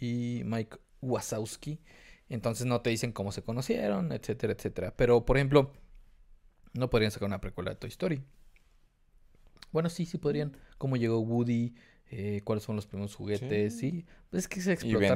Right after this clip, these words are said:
Speaker 2: vendería
Speaker 1: todo,
Speaker 2: manos
Speaker 1: güey.
Speaker 2: llenas.
Speaker 1: Es explotarle a todo. O sea, y, y Disney lo que está haciendo
Speaker 2: Que
Speaker 1: ahorita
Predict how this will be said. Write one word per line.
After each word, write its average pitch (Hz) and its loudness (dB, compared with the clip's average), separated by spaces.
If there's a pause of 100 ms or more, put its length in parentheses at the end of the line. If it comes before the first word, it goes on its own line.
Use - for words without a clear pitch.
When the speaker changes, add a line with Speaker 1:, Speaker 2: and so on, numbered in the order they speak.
(120)
Speaker 2:
vendería 101 4
Speaker 1:
todo, 107 4
Speaker 2:
manos 117 4
Speaker 1:
güey. 87 -2
Speaker 2:
llenas. 107 -6
Speaker 1:
Es - -18
explotarle 110 -4
a - -8
todo. 104 -10 (240)
O - -10
sea, 104 2
y, 110 0
y 110 -4
Disney 120 0
lo 98 -2
que - -10
está - -4
haciendo 107 0
Speaker 2:
Que - 0
Speaker 1:
ahorita - 4